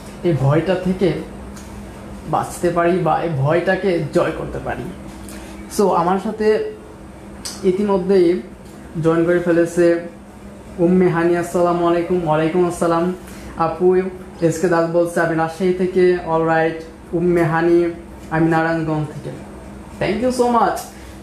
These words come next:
প্লিজ আমাদের যে আওয়ার স্কুল, আহ, লাইভ গ্রুপ and আওয়ার স্কুল গ্রুপ, আওয়ার স্কুল যে পেজটা রয়েছে না, সেই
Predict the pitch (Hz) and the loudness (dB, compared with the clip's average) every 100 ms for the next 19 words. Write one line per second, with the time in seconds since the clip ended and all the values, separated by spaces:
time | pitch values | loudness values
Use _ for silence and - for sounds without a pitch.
0 | - 226 247 143 - 165 185 214 214 - | -6 0 2 2 0 2 2 0 0 0
1 | 160 190 190 - 214 202 - 156 123 - | 0 0 -4 -4 -2 -2 -4 -6 -4 -2
2 | 165 165 190 185 - - 185 202 196 - | 2 4 2 0 -6 -2 2 2 0 -4
3 | 156 156 156 165 160 190 165 156 165 165 | -6 0 0 0 0 0 0 2 4 2
4 | - 156 170 165 196 180 196 - - - | 0 0 0 0 0 2 0 -2 -8 -14
5 | - - - 208 240 - 254 247 240 240 | -16 -6 0 2 2 0 0 2 0 0
6 | 180 147 | -2 0